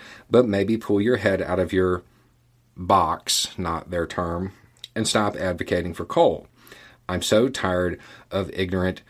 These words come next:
fake-reared leftists on YouTube. Okay,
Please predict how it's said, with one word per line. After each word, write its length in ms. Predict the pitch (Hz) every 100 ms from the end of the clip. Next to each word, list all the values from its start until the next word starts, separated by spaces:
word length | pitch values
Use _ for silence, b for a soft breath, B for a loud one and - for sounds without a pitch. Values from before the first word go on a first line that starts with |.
| b
fake-reared 1800 | - 107 101 95 - - _ _ _ _ _ _ - 92 95 82 80 80 - B B B
leftists 500 | 90 82 87 80 - -
on 220 | 87 85
YouTube. 420 | 98 - 76 - - - _ _ _ _ _ _ _ _ _ _ _ b b b b b b b b b _ _ - - - - -
Okay, 340 | 160 104 82